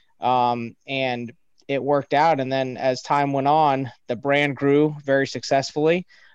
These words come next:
uh, thanks to the P N S team. Uh, and, and the way that that happened, it was just slowly also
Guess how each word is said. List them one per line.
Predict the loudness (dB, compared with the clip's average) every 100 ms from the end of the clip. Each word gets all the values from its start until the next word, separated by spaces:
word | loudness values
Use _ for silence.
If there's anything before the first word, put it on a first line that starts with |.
| -4
uh, | 0 0
thanks | 0 -4 -2
to | -10
the | -8
P | -6 -4
N | -2
S | -4
team. | -4 -4 -2 -4 -6 -12 -12
Uh, | -8 -8 -10
and, | -10 -10 -12 -12
and | -12 -12 -14 -18 _ _ _ -8
the | -2
way | 0 2
that | 0 2
that | 2 2
happened, | 0 0 -6 -6 -12 -12
it | -8
was | -6 -6
just | -6 -8 -10 -18 -20 _ -14
slowly | -4 0 2 2 0 -2
also | -2 0 0 0 -2 -2